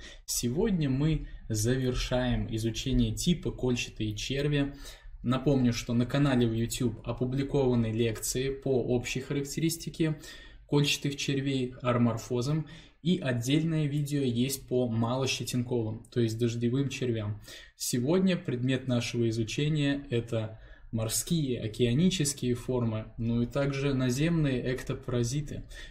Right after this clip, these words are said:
Будем разбираться с ними, с многощетинковыми и с пиявками.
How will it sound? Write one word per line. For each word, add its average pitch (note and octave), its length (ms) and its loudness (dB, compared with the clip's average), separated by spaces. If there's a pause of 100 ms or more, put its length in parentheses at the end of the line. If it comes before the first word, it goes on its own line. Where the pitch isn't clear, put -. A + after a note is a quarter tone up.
(200)
Будем D3+ 340 4
разбираться C3 600 0
с - 120 -2
ними, A2+ 220 2
с - 160 -8
многощетинковыми B2+ 1120 2
и C3 160 -6
с - 100 -4
пиявками. A2 600 -4